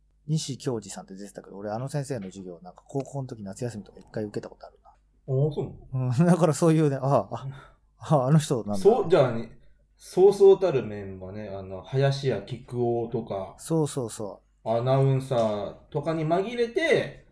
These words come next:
Speaker 1: あとね、あの、なんだっけ、
Speaker 2: 渡辺亮太が。
Speaker 1: 桑野さんっていう話し方をやってる元アナの職員の人なんて、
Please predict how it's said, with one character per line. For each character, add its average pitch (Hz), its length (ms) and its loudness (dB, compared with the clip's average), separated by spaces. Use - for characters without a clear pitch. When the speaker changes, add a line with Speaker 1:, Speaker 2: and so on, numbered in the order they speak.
Speaker 1:
あ 170 140 -6
と 143 100 -4
ね、 156 160 2
あ 135 100 4
の、 123 400 -4
な 139 140 -4
ん 139 40 -4
だ 117 100 -2
っ - 20 -14
け、 - 80 -20
Speaker 2:
渡 135 180 0
辺 127 180 0
亮 - 80 0
太 101 120 -4
が。 95 160 -8
Speaker 1:
桑 180 280 0
野 127 120 -6
さ 113 160 -8
ん 110 60 -8
っ - 20 -14
て 107 160 -12
い 101 120 -10
う 95 40 -12
話 135 300 -6
し - 40 -14
方 123 280 -6
を 98 60 -8
や 92 80 -14
っ - 20 -20
て - 160 -20
る 90 500 -18
元 113 300 -12
ア 110 80 -6
ナ 101 100 -10
の 87 280 -20
職 107 260 -14
員 95 100 -16
の 98 100 -20
人 - 400 -16
な 92 100 -14
ん - 40 -20
て、 - 240 -20